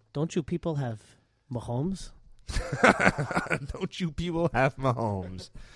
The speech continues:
Speaker 2: Let's hope that goes. So that's, you know, it's a gutsy pick. It's too high for him. Everybody's gonna say, "Too high for him, too high for him." You got the quarterback of the future for your franchise. It's never too high.
Speaker 1: I agree with that statement.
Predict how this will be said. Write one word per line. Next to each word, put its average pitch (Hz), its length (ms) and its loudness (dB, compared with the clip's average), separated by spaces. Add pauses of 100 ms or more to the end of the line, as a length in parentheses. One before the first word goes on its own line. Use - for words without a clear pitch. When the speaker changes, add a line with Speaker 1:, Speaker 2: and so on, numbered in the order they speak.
(200)
Speaker 2:
Let's 104 180 0
hope 117 180 2
that 107 180 4
goes. 101 260 0
So 107 140 -2
that's, 127 300 0
you 143 100 -2
know, 117 180 0 (460)
it's 113 160 0
a 180 60 2
gutsy 160 340 2
pick. 214 280 4 (100)
It's - 220 -4
too 143 180 0
high 135 220 2
for - 140 -4
him. 139 220 -4
Everybody's 131 440 2
gonna 123 160 -2
say, 123 200 0
"Too - 220 -6
high 87 240 -10
for 90 140 -12
him, 90 160 -12
too 120 160 -6
high 98 160 -4
for 95 80 -12
him." 87 80 -14
You 139 100 -8
got 208 160 2
the 175 60 0
quarterback 151 580 0
of 120 80 -4
the 107 80 -10
future 131 480 -4 (400)
for 110 80 -10
your 113 160 -2
franchise. 120 720 -4
It's 110 160 -10
never 110 260 -2
too 92 200 -6
high. 85 200 -8
Speaker 1:
I - 160 6
agree 208 640 4 (100)
with 170 520 4 (1500)
that 180 240 4
statement. 127 480 -2